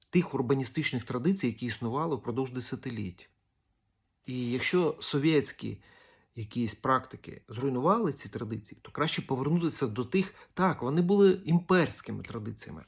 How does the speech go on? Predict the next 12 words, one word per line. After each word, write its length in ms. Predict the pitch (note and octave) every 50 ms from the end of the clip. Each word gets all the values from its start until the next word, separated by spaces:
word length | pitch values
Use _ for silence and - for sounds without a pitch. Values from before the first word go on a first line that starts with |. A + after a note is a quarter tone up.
| _
але 260 | - - G#2 G#2+ B2+ C3
вони 400 | G#2+ C#3+ F3 G3+ A3+ A3 A3+ F#3+ - _ _ _ - - _ -
мають 300 | B2+ D#3 F3+ F#3+ F#3+ -
нейтральний 520 | E3+ F3+ F3+ F#3 F#3+ G#3 G#3+ E3+ A#2 G#2+
характер. 540 | - - B2+ C#3 F3 E3 - - A2 - - _ _ _ _ _ _ _ _ _ _ _ _ _ _
Вони 300 | - A2+ A#2+ C3+ D3+ D3+
не 160 | C#3+ D3 D3+
несуть 360 | D3 D3 D#3 D#3 - F#3+ F3+ -
на 60 | G#2+
собі 300 | - - A#2+ A#2 C3 B2
російської 560 | A#2 A2+ - - D3+ C#3+ A#2 - - G#2+ A2
імперськості. 680 | G#2 F#2+ - G#2 - - - - - - - - -